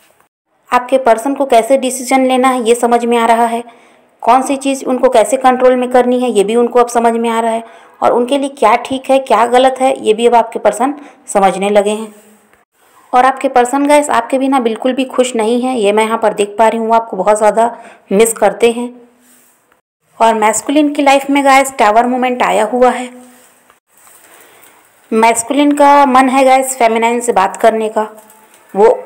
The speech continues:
contact करना चाहते हैं आपसे, आपसे मिलना चाहते हैं। जो भी problems आप दोनों के बीच थी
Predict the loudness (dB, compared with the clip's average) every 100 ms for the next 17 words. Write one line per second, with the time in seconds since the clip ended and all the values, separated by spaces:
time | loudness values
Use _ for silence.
0 | -10 0 0 2 -2 -2 0 0 0 0
1 | 0 -2 -4 -2 -4 -4 -10 -10 -20 _
2 | _ _ _ -4 -4 -2 -2 0 0 2
3 | 0 0 -6 -8 -10 0 2 2 0 0
4 | 0 -2 -2 -2 -2 -2 -4 -4 -8 -6
5 | -6